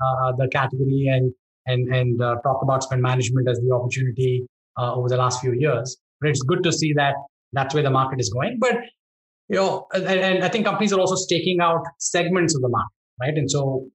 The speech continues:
we are the leader in the, in the mid market. We've always been that, and, and we've always kind of focused on that market. There's a lot of activity happening in the lower end of the market, and a lot of companies are actually even trying to play catch up in the first place, right? And so, you know, when you, all you have to offer is a corporate card,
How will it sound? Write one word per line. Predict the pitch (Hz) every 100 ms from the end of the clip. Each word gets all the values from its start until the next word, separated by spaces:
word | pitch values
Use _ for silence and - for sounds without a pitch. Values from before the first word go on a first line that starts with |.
| -
we | 135 143
are | 143 139 131 123
the | 127
leader | 135 139 135
in | 135
the, | 131 131
in | 131
the | 123
mid | 127 135
market. | 151 - 156
We've | 131
always | 127 123 123 107
been | 120 156
that, | 156 151 147
and, | 131 123 123
and | 120
we've | 127
always | 127 127 127 -
kind | 127
of | -
focused | 127 135 -
on | 123
that | 123 123
market. | 123 120 131 123 - _ _ -
There's | 117
a |
lot | 123 127 131
of | 131
activity | 131 143 127 127
happening | 120 127 127 127
in |
the | 120 120
lower | 135 135
end | 127 123 123 - _ -
of | 123
the |
market, | 139 165 254
and | 226
a | 190
lot | 208
of | 208
companies | 208 190
are | 190
actually | 180 202 196 190
even | 165 175
trying | 180
to | 175
play | 175
catch | 156 156 214
up | 208
in | 147
the | 139
first | 123 -
place, | - -
right? | 143
And | 143
so, | 135 156 156 - _ _
you | 160
know, | 156 156
when | 160 170
you, | 170 110 - _
all | 156 175
you | 185
have | 180 180
to |
offer | 170 165 185
is | 151
a | 143
corporate | 147 143 -
card, | 180 160 139